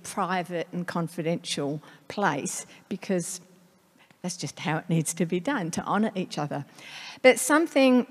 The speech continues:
uh, oh, yeah, so malnutrition stunts growth physically, so emotional w-, wounds can stunt growth spiritually,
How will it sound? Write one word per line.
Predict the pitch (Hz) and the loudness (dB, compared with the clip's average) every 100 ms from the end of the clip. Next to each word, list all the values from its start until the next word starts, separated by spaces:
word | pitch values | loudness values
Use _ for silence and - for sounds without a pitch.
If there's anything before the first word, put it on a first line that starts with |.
| - | -4
uh, | 185 - | -6 0
oh, | 208 190 | 4 6
yeah, | 202 139 139 | 6 4 4
so | - 226 214 | 8 8 10
malnutrition | 233 269 311 262 226 - 285 - 160 294 - - - - _ _ _ - - - - | 10 12 12 8 6 2 -2 -2 0 0 0 -18 -20 -20 _ _ _ -14 -14 -20 -16
stunts | - - 214 202 - | -12 -4 -2 -2 -8
growth | - 202 190 185 - | -12 -4 -2 -2 -8
physically, | - 247 196 - 147 147 254 - - _ _ _ | -2 -2 -2 -6 -4 -4 -4 -10 -20 _ _ _
so | - - 226 226 214 | -14 2 6 6 4
emotional | 208 202 214 - 202 185 | 2 2 2 0 -2 -4
w-, | 180 175 - - | -4 -6 -8 -6
wounds | 185 202 185 156 160 247 285 - - - - | 2 4 6 4 8 8 6 -2 -12 -18 -8
can | 190 | -6
stunt | - - 190 175 - - | -6 -10 -8 -8 -10 -8
growth | 175 170 170 - - - _ | -2 -2 -4 -12 -20 -20 _
spiritually, | - - - 190 170 - 151 143 | -8 -8 -2 0 0 -2 -8 -10